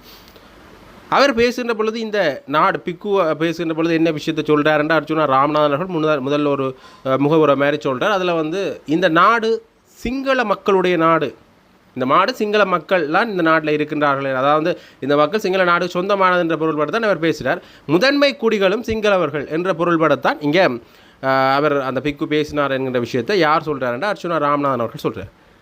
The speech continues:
அர்ச்சுனா ராமநாதன் தன்னோட கணி-, தன்னோட விடிய பிறப்புல பேசுகின்ற பொழுது,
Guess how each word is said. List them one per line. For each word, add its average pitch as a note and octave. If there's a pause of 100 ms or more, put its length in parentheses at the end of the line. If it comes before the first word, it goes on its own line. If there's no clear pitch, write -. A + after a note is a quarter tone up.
(160)
அர்ச்சுனா G3+
ராமநாதன் A#3
தன்னோட F3+
கணி-, E3+ (160)
தன்னோட E3
விடிய D#3+
பிறப்புல D3
பேசுகின்ற C3+
பொழுது, G#2+